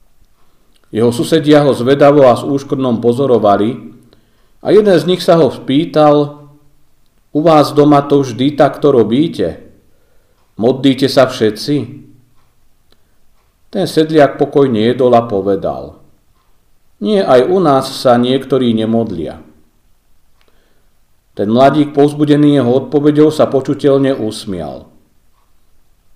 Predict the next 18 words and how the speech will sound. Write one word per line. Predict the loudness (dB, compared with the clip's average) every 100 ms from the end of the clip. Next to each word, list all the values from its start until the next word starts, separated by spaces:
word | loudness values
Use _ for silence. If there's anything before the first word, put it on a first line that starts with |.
| _ -20 -20 -4
„A | -2 2
tak, | 2 2 0 -20 -20 _
a | -6
kto | -6 -4 -2
sa | 0 0
to | 0
u | -2
vás | 2 4 4 0
nemodlí?“ | -4 -2 -4 -6 -14 -16 -20 _ _ _ _ _ _ _ _ _ _ _ _ _ _ _ _ -20 -6
„No,“ | -2 0 -2 -12 -20 _ _ _ _ _ -14
povedal | -6 -2 2 2
mu | 2
sedliak, | -2 -4 -2 0 0 -2 -12 -20 _ _ _ _ _ _ _ _ _ _ _ _ _
„nemodlia | -6 -2 0 2 2
sa | 2
napríklad | 0 0 -2 0 2 2
moje | 2 0
kravy, | -2 -2 -2 0 -2 -4